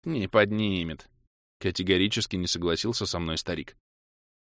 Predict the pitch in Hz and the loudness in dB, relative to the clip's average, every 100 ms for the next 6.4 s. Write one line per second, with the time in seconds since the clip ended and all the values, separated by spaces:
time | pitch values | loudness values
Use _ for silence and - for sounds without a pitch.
0 | - 233 220 208 - 175 - 180 143 170 | -2 2 6 6 6 2 2 2 4 4
1 | 160 156 185 202 87 - 107 120 127 127 | 4 4 4 4 2 0 4 4 4 4
2 | 123 - 139 104 101 110 117 135 123 117 | 2 2 -2 0 4 4 6 4 6 4
3 | 104 104 120 127 117 117 147 170 147 82 | 4 4 4 0 0 -2 0 0 -2 -6
4 | 76 - - - _ _ - 269 247 - | -8 -6 -8 -10 _ _ -4 2 4 6
5 | 233 226 196 - 175 190 180 208 165 85 | 6 8 6 6 6 4 2 2 2 0
6 | 82 82 60 - | -4 -6 -8 -12